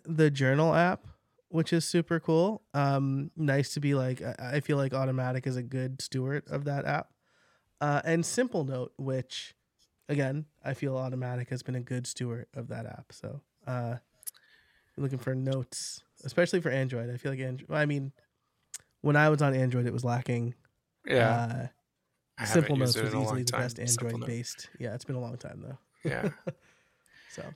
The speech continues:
Speaker 2: No, I mean, we're all in on open source and making the web better, and not just through WordPress, which is,
Speaker 1: Yeah.
Speaker 2: which is pretty cool.
Speaker 1: Awesome. Well, Ronnie, this has been great. Thanks so much for joining us here on the live stream today. Thanks to,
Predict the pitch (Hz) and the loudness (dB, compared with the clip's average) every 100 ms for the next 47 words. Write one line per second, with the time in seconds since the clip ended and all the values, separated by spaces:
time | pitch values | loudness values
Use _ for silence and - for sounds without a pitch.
0 | - 127 131 127 127 123 123 120 113 - | 2 8 10 10 8 6 6 4 0 -18
1 | _ _ _ - 120 120 123 123 120 117 | _ _ _ 0 8 10 10 8 4 4
2 | 120 120 113 - 113 117 - - 113 113 | 0 0 6 6 6 2 0 -2 -6 -8
3 | 113 117 117 _ _ - 117 120 113 113 | -10 -14 -16 _ _ -8 -8 -6 -6 0
4 | 113 113 113 117 120 113 107 107 - 117 | 0 2 2 4 4 2 -2 -10 -2 -2
5 | 110 120 110 120 113 110 113 - 127 - | -2 -4 -6 -4 -4 -6 -8 -10 -10 -8
6 | - - - - - - 131 _ _ - | -10 -10 -14 -8 -8 -8 -14 _ _ -12
7 | - - 160 - - _ _ _ - - | -10 -8 -10 -10 -12 _ _ _ -20 -20
8 | - - - 123 120 127 120 - - 160 | -20 -18 -4 -2 0 -4 -6 -8 -4 2
9 | 156 151 139 160 185 190 208 208 202 156 | 4 4 4 4 4 4 0 2 2 6
10 | 151 160 160 160 180 160 156 156 139 139 | 4 6 4 6 6 4 4 2 4 4
11 | 160 156 147 - 147 143 139 131 131 139 | 6 4 4 2 2 4 2 2 2 0
12 | - 147 - 135 139 143 143 143 143 - | 0 -2 0 0 0 0 0 0 -4 -2
13 | 143 143 | 0 0